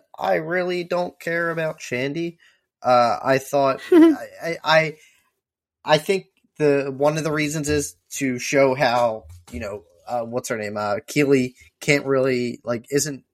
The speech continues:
Speaker 1: doesn't really know how to properly run a business. So she hires someone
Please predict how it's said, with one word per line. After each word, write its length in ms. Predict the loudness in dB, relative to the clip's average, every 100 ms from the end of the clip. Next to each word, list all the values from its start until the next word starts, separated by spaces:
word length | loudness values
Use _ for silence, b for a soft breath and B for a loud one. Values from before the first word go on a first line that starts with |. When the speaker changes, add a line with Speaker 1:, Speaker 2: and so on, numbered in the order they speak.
| _ _ _ _ _ _ _ _ 2
Speaker 1:
doesn't 280 | 4 4
really 260 | 0 0 0
know 280 | 2 2 2
how 160 | 2
to 60 | 0
properly 460 | 2 0 0 -4 -4
run 180 | -4
a 40 | -4
business. 360 | -4 -4 -8 -8
So 80 |
she 140 | -10 -6
hires 360 | -2 0 -2
someone 400 | -6 -8 -8 -10